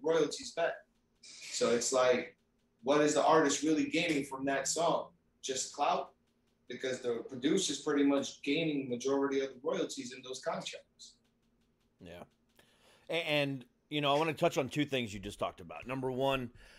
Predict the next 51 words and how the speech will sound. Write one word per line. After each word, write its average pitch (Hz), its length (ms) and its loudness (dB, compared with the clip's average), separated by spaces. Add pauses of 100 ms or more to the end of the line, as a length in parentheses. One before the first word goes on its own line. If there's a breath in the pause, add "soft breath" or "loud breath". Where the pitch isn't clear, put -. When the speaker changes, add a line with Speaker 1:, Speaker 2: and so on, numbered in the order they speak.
(160 soft breath)
Speaker 2:
you 127 120 -6
know, 123 200 0
the 123 460 -2
whole 127 400 2
support - 520 -2
system, 139 420 -4
you 127 80 0
know, 120 120 0
buying 135 340 2
you 127 80 -6
things 131 400 -4
and 113 260 -6
making 127 240 -6
sure 135 220 -2
that, 117 160 -4
you 113 100 -6
know, 113 120 -2
they're 110 100 -4
there 139 200 2
for 139 200 0
you. 131 120 2
And 120 80 -2
then 120 160 -2
when 127 120 -2
you 117 80 -4
start - 260 -2
purtu-, 131 400 -8
pursuing 131 380 -4
it, 127 160 -4
they 95 160 -6 (460 soft breath)
said, 113 280 -2
you 123 80 -6
know, 120 80 -4
"What 123 80 -6
the - 80 -8
fuck's 131 220 2
wrong 143 180 4
with 160 100 -2
you?" 180 160 0 (380 soft breath)
Yeah. 185 220 6
Speaker 1:
Yeah. - 200 4 (460)
Speaker 2:
Yeah, 247 140 8
my 269 100 6
wife 220 380 8
did 135 180 0
that 127 180 2
to 131 60 -8
me 127 120 -2
last 120 280 2
year. 113 240 -2 (440)
Speaker 1:
<laughs> 269 1040 4